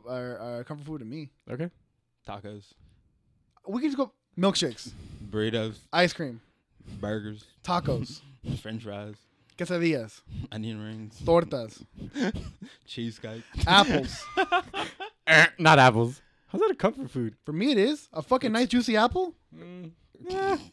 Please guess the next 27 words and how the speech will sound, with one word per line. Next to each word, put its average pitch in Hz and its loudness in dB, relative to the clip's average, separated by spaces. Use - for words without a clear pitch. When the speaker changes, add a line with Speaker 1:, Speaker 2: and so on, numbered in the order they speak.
Speaker 3:
<laughs> - -14
I - -8
took 180 0
the 107 -6
wins. 110 -4
<laughs> 226 8
Speaker 1:
Yeah, - 12
I'm 285 4
just, 294 2
okay, 220 4
all 190 8
right. 202 8
I 190 -4
think 247 4
it's 208 -4
too 233 -4
subjective. 160 -6
All 160 -4
Speaker 2:
It - 2
Speaker 1:
right. 170 2
Speaker 2:
is 220 2
subjective, 151 0
but 123 -4
I'm 127 -4
the 110 -6
host, 127 -10
though. - -18